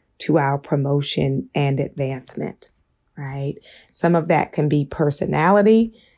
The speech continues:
and some of that, depending on, uh, your diagnosis, can be ableism as well.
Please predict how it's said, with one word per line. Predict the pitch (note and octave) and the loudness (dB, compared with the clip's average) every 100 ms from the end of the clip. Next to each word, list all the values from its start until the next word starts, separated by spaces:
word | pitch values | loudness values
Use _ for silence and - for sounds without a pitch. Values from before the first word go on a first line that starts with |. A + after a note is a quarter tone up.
| _ | _
and | D3+ C#3+ C#3 C#3 | 0 0 0 0
some | D#3 | 0
of | D#3+ D#3 | 2 0
that, | D#3+ C#3+ C3+ - | 0 0 0 -4
depending | D3 D#3 D3+ D3+ D3+ - | -4 -2 2 2 0 -2
on, | D3 C#3+ C#3+ C#3+ - C#3 | -2 0 0 -2 -4 -6
uh, | C#3 C#3+ | -4 -2
your | C#3 C#3+ | 0 0
diagnosis, | C#3+ D3 C#3 - E3+ F#3 F#3 D#3 D3 - | 0 0 0 2 4 4 4 2 2 0
can | - D3 C3 | -2 -2 -2
be | D3 C#3+ C#3 _ _ - | -2 -2 -4 _ _ 0
ableism | F3+ F#3 D#3+ D3 D3 C#3 F#3 D3 - | 4 6 6 2 2 0 -4 -6 -6
as | D3 - | -8 -4
well. | D3+ D#3 D3 - - | 0 2 0 -2 -10